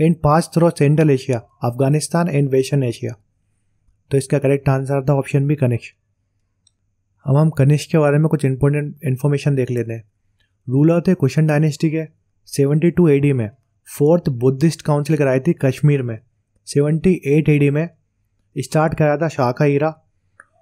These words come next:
और कोर्ट फिजिशियन थे इनके चरक। चरक ने लिखी थी कौन सी बुक? चरक संहिता। काफ़ी इंपॉर्टेंट क्वेश्चन है। और इशू कराए थे क-, कनिष्क ने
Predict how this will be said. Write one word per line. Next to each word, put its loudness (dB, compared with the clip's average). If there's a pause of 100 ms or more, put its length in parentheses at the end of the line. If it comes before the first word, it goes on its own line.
(120)
और 0
कोर्ट -2
फिजिशियन 0
थे 0
इनके -2
चरक। -2 (400)
चरक 0
ने 4
लिखी 2
थी 2
कौन 0
सी -4
बुक? -2
चरक 0
संहिता। -2
काफ़ी -2
इंपॉर्टेंट -2
क्वेश्चन -6
है। -14 (540)
और 0
इशू 2
कराए 2
थे -2
क-, -6
कनिष्क 0
ने 0